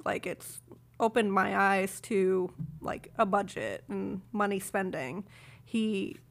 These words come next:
really, like, installed that into me, like, you know, don't overspend, don't, don't just, like, use your money, like, stupidly, basically, is what it comes down to.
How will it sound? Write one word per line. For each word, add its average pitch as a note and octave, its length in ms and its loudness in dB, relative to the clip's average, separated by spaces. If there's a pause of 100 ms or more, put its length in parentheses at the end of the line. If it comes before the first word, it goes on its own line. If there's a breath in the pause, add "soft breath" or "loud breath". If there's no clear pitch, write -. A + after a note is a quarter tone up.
(160)
really, A#3+ 280 4
like, - 420 -2
installed G#3 400 2
that - 220 -2
into G#3 260 -4
me, G3 180 -2
like, G2+ 360 -8 (180)
you G3 120 -2
know, D3+ 280 -4
don't G3+ 220 -2
overspend, G#3 800 0
don't, G3+ 280 -2 (640)
don't G3 180 -2
just, - 220 -6
like, G3+ 220 -2
use G3+ 280 -2
your F#3+ 100 -2
money, G3+ 300 -4
like, - 220 -10
stupidly, G3+ 680 2
basically, G3+ 800 -2 (460 loud breath)
is G3 120 -4
what G3+ 120 2
it - 80 -8
comes F#3 220 -4
down G#3 220 0
to. F#3+ 320 0